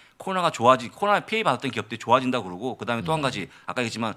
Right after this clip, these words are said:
Speaker 1: 결과가 어떻든 간에 뭔가 변모한다는 모습을 보여준다 그러면
Speaker 2: 음.
Speaker 1: 대부분 주가에 반영이 좀 되거든요. 결과가 어떻게 나오는지 간에
Speaker 2: 예, 예.
Speaker 1: 그 과정에서. 그러니까 제가 아까 그-, 그래서 말씀드린 게 뭐냐면 한 주라도 한번 사보자 하는
Speaker 2: 음.
Speaker 1: 관점에서 얘기, 말씀드린 거니까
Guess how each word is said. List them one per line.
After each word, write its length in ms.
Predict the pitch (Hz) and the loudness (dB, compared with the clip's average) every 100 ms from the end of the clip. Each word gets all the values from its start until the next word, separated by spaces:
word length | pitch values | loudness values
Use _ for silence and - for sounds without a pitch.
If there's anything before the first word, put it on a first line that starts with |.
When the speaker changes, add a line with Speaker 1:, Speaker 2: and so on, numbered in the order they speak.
| - - - | -10 -20 -10
Speaker 1:
결과가 280 | - 135 165 | 0 4 4
어떻든 320 | 98 139 165 | 2 -2 -6
간에 200 | 117 95 | -4 -6
뭔가 180 | 90 98 | -6 -8
변모한다는 500 | - 117 143 139 131 101 | -6 0 0 2 0 -4
모습을 240 | - 135 | -6 -6
보여준다 360 | 104 110 123 104 | -4 -4 -2 -4
그러면 420 | 92 131 143 82 - | -6 -6 -6 -8 -12
Speaker 2:
음. 200 | 82 69 76 | -14 -12 -8
Speaker 1:
대부분 260 | 117 131 | -6 -6
주가에 400 | - - 151 139 | -8 0 2 2
반영이 340 | 131 107 139 131 | -2 -4 -4 -6
좀 140 | 151 | -12
되거든요. 480 | - 135 151 98 90 | -10 -8 -6 -6 -8
결과가 300 | 98 104 104 | -6 -4 -4
어떻게 240 | 82 101 78 | -6 -10 -10
나오는지 320 | 80 85 80 | -10 -12 -14
간에 240 | - 98 | -8 -2
Speaker 2:
예, 220 | 95 78 82 | -2 -2 -2
예. 280 | 92 78 - | -2 -2 -8
Speaker 1:
그 60 | |
과정에서. 460 | - 101 110 90 131 | -8 -6 -4 -6 -8
그러니까 380 | 127 120 123 113 - - - - - - _ - | -8 -4 -4 -4 -14 -18 -16 -16 -20 -20 _ -8
제가 180 | 127 123 | -2 0
아까 120 | 151 | 0
그-, 260 | - 131 - | 0 -2 0
그래서 160 | 147 | -2
말씀드린 320 | 127 120 127 | -2 0 0
게 80 | 123 | 0
뭐냐면 340 | 101 101 104 92 | -4 -6 -8 -8
한 140 | 214 | -4
주라도 220 | 220 196 | -2 0
한번 120 | 156 123 | -2 -4
사보자 600 | 214 240 143 90 104 107 | -6 -6 -4 -4 -4 -8
하는 220 | 98 98 | -4 -4
Speaker 2:
음. 20 | |
Speaker 1:
관점에서 480 | 98 95 95 87 87 90 | -2 -4 -6 -8 -12 -12
얘기, 100 | 92 | -10
말씀드린 400 | 85 117 92 92 | -10 -10 -10 -10
거니까 400 | 87 87 123 | -10 -8 -8